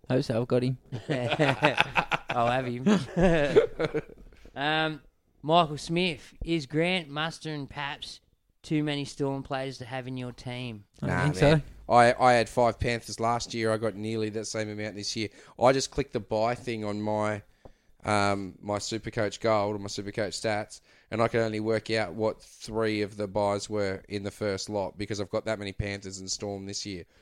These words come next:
Speaker 3: But I'm unashamed.
Speaker 1: No,
Speaker 3: They
Speaker 1: it
Speaker 3: are some of the best players in the league, and f-, especially for Supercoach.
Speaker 1: I think
Speaker 3: Go
Speaker 1: they're
Speaker 3: for
Speaker 1: all
Speaker 3: it.
Speaker 1: gonna average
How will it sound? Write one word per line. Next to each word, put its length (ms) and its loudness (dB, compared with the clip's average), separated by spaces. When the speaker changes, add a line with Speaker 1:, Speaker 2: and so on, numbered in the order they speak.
Speaker 3:
But 240 2
I'm 120 0
unashamed. 680 -2
Speaker 1:
No, 180 2
Speaker 3:
They 200 2
Speaker 1:
it 20 6
Speaker 3:
are 60 4
some 160 2
of 80 0
the 40 2
best 240 0
players 360 0
in 80 -6
the 80 -8
league, 380 0
and 180 -6
f-, 100 -12
especially 360 -6
for 100 -12
Supercoach. 440 -6
Speaker 1:
I 120 6
think 140 6
Speaker 3:
Go 40 4
Speaker 1:
they're 100 8
Speaker 3:
for 40 10
Speaker 1:
all 80 12
Speaker 3:
it. 40 8
Speaker 1:
gonna 180 6
average 540 2